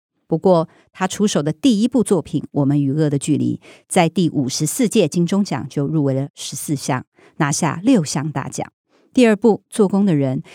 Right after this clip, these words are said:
也在第五十六届金钟奖入围了九项，拿下四项大奖。最新上档的这一部《人选之人造浪者》更是不得了，不仅成为了 Netflix 独播的台湾原创影集，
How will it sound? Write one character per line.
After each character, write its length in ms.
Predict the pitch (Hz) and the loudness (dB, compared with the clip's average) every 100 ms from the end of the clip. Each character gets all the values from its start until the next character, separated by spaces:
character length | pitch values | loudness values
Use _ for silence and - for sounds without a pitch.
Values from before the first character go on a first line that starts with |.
| - - | -8 0
也 140 | 170 | 2
在 200 | 254 233 | 2 2
第 180 | 247 208 | 2 0
五 220 | - 143 | 0 -2
十 140 | - | 0
六 140 | 180 240 | 2 2
届 200 | 226 165 | 2 0
金 180 | - 170 | 0 -2
钟 180 | 180 | 0
奖 220 | 180 139 147 | -2 -2 0
入 140 | 170 | 2
围 80 | 143 | 2
了 120 | 147 | 0
九 240 | - 131 | -2 -4
项， 360 | - - 170 156 - | -2 -2 -2 -4 -8
拿 180 | 131 | -6
下 240 | 143 151 135 | -4 -4 -4
四 240 | - - | -2 -2
项 260 | 143 160 151 | -2 -4 -6
大 200 | 139 127 | -8 -10
奖。 180 | - - _ _ - - - | -12 -14 _ _ -20 -20 0
最 260 | 262 185 | 4 4
新 300 | 156 - 185 | 2 0 0
上 320 | 196 - 175 | 0 0 0
档 180 | 156 139 | 0 -2
的 80 | 139 | -2
这 180 | - 233 | 2 2
一 80 | 170 | 2
部 240 | - 190 160 | 0 0 2
《人 180 | 196 320 | 4 4
选 200 | 226 151 | 2 0
之 220 | - 269 | 2 4
人 180 | 202 180 | 4 2
造 200 | 254 190 | 2 2
浪 200 | 214 165 | 0 0
者》 140 | 135 - | -4 2
更 180 | 196 165 | 2 2
是 200 | - 165 | 0 -2
不 100 | 156 | 0
得 160 | 143 | 0
了， 220 | 135 - _ - - - | -2 -4 _ -20 -10 2
不 120 | 359 | 4
仅 200 | 233 196 | 4 2
成 260 | - 196 | 2 4
为 80 | 254 | 4
了 100 | 233 | 4
Netflix 520 | 220 226 220 208 180 - | 4 2 2 -2 -4 0
独 200 | 180 190 | 2 2
播 240 | 226 269 269 | 4 4 6
的 180 | - _ | 4 _
台 320 | - 147 160 | -6 0 4
湾 240 | 175 190 | 4 4
原 260 | 190 151 139 | 2 0 -2
创 280 | 156 - 165 | -4 -2 -2
影 200 | - 135 | -2 -6
集， 320 | 139 - 110 | -6 -10 -10